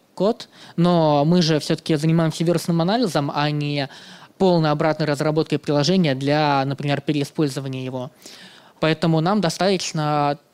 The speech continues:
уже ском-, ну, уже пики, потому что там строки есть.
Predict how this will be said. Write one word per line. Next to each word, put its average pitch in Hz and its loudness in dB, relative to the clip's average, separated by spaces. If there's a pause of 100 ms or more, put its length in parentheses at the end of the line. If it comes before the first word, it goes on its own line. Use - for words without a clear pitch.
(140)
уже 160 2
ском-, 175 -2
ну, 151 0 (320)
уже 143 0 (260)
пики, 214 0
потому 143 -2
что 139 -2 (180)
там 139 -2
строки 196 -2
есть. 165 0